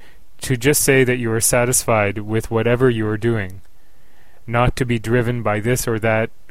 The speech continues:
goal rooted in material gain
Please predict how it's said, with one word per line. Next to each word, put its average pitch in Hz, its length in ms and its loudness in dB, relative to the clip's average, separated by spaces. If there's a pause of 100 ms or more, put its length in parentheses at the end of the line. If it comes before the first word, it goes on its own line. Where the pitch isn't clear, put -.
goal 107 580 2
rooted 117 400 0
in 110 160 -2
material 117 540 0
gain 107 480 -6